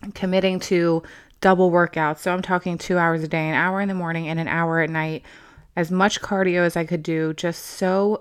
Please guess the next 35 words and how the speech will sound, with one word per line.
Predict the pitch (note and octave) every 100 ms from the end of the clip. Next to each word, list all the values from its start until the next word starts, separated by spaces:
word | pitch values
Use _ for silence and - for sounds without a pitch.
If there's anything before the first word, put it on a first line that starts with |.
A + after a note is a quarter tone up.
| -
focused | F#3+ F3+ F3+ E3 D#3+ -
on | E3+ D#3+
seeing | - F#3+ G3+
that | G3+
number | E3+ E3 D#3+ D#3 -
on | F3
the | F#3+
scale | - F3 E3 D#3+
go | D#3 F3+
down, | F#3 E3+ E3
because | E3+ G3
I | G3+
believed | G3 G#3 A3+ B3 G3+ F#3 - - - -
that | G3+
it | G3
was | G#3+
going | F#3 G3 G#3+
to | G#3+
bring | F3+ G3 A3+
me | G#3 F3 F3
the | E3
happiness | F3+ F#3+ G3 G#3+ G3+ F#3+
that | -
I | F#3
was | F3+ F3+
looking | A3+ B3+
for. | - D#3+ D3+
I | F3+
didn't | F3+ G3+ G#3+ E3+
learn | E3+ A3 G#3+ F3
the |
first | E3 F3+ F3+
time | - F3+
around | D#3+ F#3 G3+ F3
that, | D#3+